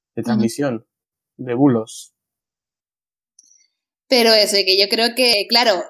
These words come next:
Speaker 2: crear ese conocimiento en el laboratorio de, de, me le-, hago un experimento hoy, me sale, no me sale, mañana lo replico, porque esa es otra que también hemos comentado. En la ciencia se basa en la reproducibilidad, o sea, no te sepa-, no te,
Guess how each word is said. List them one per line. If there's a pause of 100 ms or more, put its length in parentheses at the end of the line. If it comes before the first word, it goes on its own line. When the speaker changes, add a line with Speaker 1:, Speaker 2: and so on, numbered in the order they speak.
(200)
Speaker 2:
crear
ese
conocimiento
en
el
laboratorio
de,
de,
me
le-, (100)
hago
un
experimento
hoy,
me
sale,
no
me
sale,
mañana
lo
replico,
porque
esa
es
otra (300)
que
también
hemos
comentado. (320)
En
la
ciencia (260)
se
basa
en
la
reproducibilidad,
o
sea,
no
te
sepa-,
no
te,